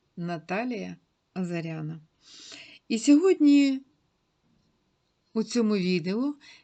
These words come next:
піде розмова про гороскоп на сьогодні, сімнадцяте січня, для кожного знаку зодіака.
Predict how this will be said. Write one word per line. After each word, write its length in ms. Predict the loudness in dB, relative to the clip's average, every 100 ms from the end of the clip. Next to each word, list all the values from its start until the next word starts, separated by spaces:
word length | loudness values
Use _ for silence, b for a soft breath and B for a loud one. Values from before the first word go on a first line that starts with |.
| _
піде 380 | -4 -2 -2 -2
розмова 920 | -4 -6 -6 -6 -2 -2 -2 -2 -4 -6
про 340 | -8 -2 -2 -4
гороскоп 1120 | -4 -4 -2 -6 -12 -18 _ -4 -2 -4 -6 -10
на 160 | -8
сьогодні, 960 | -10 -12 -12 -10 -6 -2 -2 0 -2 -2 B B B B B
сімнадцяте 1000 | -4 -2 0 0 0 -2 -6 -4 -4
січня, 680 | -6 -4 -4 -4 -4 -2 -2 -4
для 300 | -4 -6 -6
кожного 920 | _ -4 -2 -2 0 2 2 -2 -4
знаку 720 | -6 -8 -6 -6 -8 _ -10
зодіака. 1040 | -8 -8 -8 -8 -8 -8 -10 -12 -16 -20